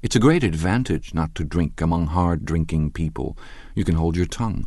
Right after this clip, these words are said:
and moreover, you can time any little irregularity of your own so that everybody else is so blind that they don't see or care. Perhaps Daisy never went in for a more at all.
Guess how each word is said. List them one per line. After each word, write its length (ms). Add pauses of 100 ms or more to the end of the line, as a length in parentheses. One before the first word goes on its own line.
and 140
moreover, 480
you 140
can 140
time 380
any 280
little 320
irregularity 960
of 80
your 180
own 280 (340)
so 140
that 160
everybody 420
else 200
is 80
so 200
blind 880
that 180
they 100
don't 220
see 380
or 140
care. 460 (960)
Perhaps 300
Daisy 300
never 220
went 200
in 160
for 180
a 60
more 480
at 80
all. 360